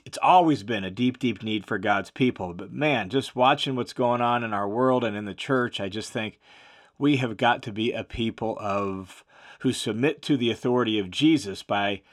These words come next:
listening to his word and putting it into practice. So I'm glad you're here. Thanks for being a part of the Bible in Life family.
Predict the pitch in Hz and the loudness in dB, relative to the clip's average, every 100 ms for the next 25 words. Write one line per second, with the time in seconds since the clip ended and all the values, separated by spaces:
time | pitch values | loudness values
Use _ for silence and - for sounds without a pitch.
0 | - _ 110 139 143 139 123 - 117 107 | -20 _ 0 0 0 -2 -4 -2 0 0
1 | 98 95 92 92 95 113 98 - 110 101 | -2 -6 -4 -8 -10 -12 -12 -6 -2 -2
2 | 95 92 87 - 92 - - 76 - 151 | -2 -8 -12 -10 -8 -8 -12 -18 -2 2
3 | - - _ _ _ _ _ _ - 147 | 2 -2 _ _ _ _ _ _ 0 4
4 | 143 147 135 135 113 170 165 170 _ - | 6 6 4 2 4 6 6 2 _ -20
5 | - - _ 147 143 - 131 143 139 135 | -20 -20 _ 0 0 -2 0 2 2 0
6 | 160 147 156 - 135 123 123 117 110 139 | 6 6 6 2 2 4 4 2 6 6
7 | 127 127 120 113 110 - - 127 131 135 | 8 4 4 2 2 -2 -6 0 4 4
8 | 135 139 | 4 2